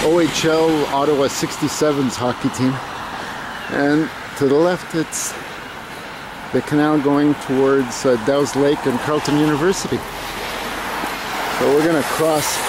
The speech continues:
and go over to the, to the stairs and then the,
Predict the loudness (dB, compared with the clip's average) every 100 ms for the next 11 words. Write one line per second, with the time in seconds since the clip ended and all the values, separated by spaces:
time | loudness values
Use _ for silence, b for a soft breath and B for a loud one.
0 | -4 -4 -2 -2 -2 -2 -2 -4 -4 -4
1 | -4 -4 -4 -4 -4 -4 -4 -4 -4 -4
2 | -4 -2 -2 0 2 2 2 0 0 0
3 | 2 2 0 -2 -6 -6 -6 -6 -8 -6
4 | -6 -6 -6 -8 -8 -8 0 2 2 0
5 | -2 -4 -2 -2 0 0 2 4 4 6
6 | 4 2 2 2 4 4 2